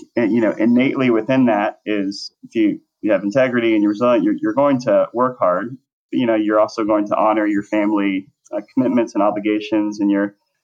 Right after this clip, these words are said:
and live a balanced life. But yeah, if you're, you're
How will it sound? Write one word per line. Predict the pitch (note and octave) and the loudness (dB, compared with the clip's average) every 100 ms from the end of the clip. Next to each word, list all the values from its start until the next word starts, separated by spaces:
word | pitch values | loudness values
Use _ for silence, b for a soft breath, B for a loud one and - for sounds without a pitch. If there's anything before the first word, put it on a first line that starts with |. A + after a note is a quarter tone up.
| _ - | _ -4
and | A2+ | 0
live | A#2+ A#2 | 0 2
a | A2 G#2 G#2 G#2 | 2 2 -2 -2
balanced | A2 G#2+ G2 G2 | -2 2 0 0
life. | A#2 A2 G2+ F#2+ - _ _ _ _ _ _ _ E3 | 0 2 0 -4 -14 _ _ _ _ _ _ _ -4
But | G#2 F#2+ - - _ | -2 -2 -6 -20 _
yeah, | A2+ A2 G2 - | -2 0 0 -2
if | A2 - | -8 -4
you're, | A2+ A2 G#2+ G2+ - _ | -2 0 0 -2 -6 _
you're | A#2 A2 | -4 -4